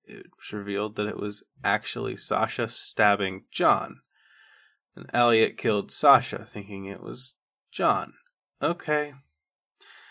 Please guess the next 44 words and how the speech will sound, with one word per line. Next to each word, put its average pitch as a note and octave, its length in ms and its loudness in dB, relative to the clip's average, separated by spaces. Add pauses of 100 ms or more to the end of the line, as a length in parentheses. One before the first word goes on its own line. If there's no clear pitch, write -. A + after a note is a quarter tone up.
(360)
The F#2+ 100 -12
Bye C#3 260 8
Bye G#2+ 220 4
Man F#2+ 260 0
appears A#2 480 -2
and F#2 180 -10
gives C#3+ 260 0
Elliot C3 360 4
a B2+ 60 2
hallucination. B2+ 960 -4 (720)
Here D3+ 140 0
you F3 180 0
go. E3+ 360 0 (1300)
Elliot E3+ 440 4
keeps C#3 300 0
Virgil C3+ 460 0
and G#2 180 -4
his G2+ 120 -4
daughter B2 360 8
Alice C#3 460 2
away C#3 300 2
long G2 240 -2
enough G#2+ 300 -2
for - 120 -4
him A2+ 180 0
to G2+ 60 -4
shoot D3+ 240 -2
himself C#3+ 460 0
with D3 140 -2
a C#3+ 40 2
gun. G2+ 380 0 (640)
Virgil G2+ 400 0
and F#2+ 80 -2
Alice C3+ 380 2
get G2 160 -2
away G2 280 0
before G#2 360 -2
the G2 120 -4
entire C3 440 2
house D#3+ 260 0
goes G#2 220 -2
up A#2+ 160 0
in D3 80 -10
flames. - 560 -6